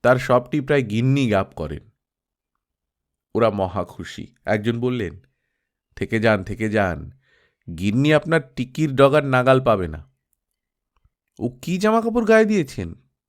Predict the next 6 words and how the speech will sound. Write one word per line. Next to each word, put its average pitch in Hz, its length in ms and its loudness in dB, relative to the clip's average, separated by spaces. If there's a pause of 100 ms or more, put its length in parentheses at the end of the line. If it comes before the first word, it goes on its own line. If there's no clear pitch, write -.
(260)
ছি 220 220 -6
ছি, 190 320 -10 (600)
আবার 208 200 2
ক্যাম্বিসের 190 540 -2
জুতো 233 220 -2
পরেছেন। 214 560 -4